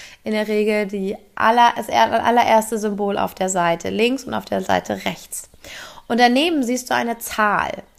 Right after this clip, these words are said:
von eins bis vierundsechzig. Danach kommt ein Komma und dann nochmal eine Zahl von eins bis sechs. Es geht jetzt um die erste Zahl, die eins bis vierundsechzig, je nachdem, welche Zahl du da hast. Und wenn du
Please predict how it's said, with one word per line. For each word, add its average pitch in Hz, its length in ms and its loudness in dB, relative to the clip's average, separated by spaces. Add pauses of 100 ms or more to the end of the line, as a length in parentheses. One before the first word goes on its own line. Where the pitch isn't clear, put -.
(480)
von 247 220 0
eins 262 360 0
bis - 180 -10
vierundsechzig. - 880 -8 (120)
Danach 202 300 -4
kommt 208 200 -6
ein - 120 -10
Komma 285 380 0
und 233 180 -4
dann 214 160 -2
nochmal 208 320 -6
eine 196 180 -8
Zahl 92 380 -4
von - 220 -14
eins - 180 -8
bis - 200 -12
sechs. - 340 -14 (840)
Es 233 160 -2
geht 285 140 2
jetzt 294 140 -2
um 247 100 -2
die 254 80 0
erste 202 380 2
Zahl, - 340 -10 (240)
die - 120 -4
eins 233 260 0
bis 220 180 -6
vierundsechzig, 196 800 -8 (380)
je 214 120 -2
nachdem, 208 300 -4
welche 202 240 -8
Zahl - 180 -2
du 196 80 -2
da 190 160 0
hast. - 320 -8 (880)
Und 247 240 0
wenn 294 240 2
du 302 200 0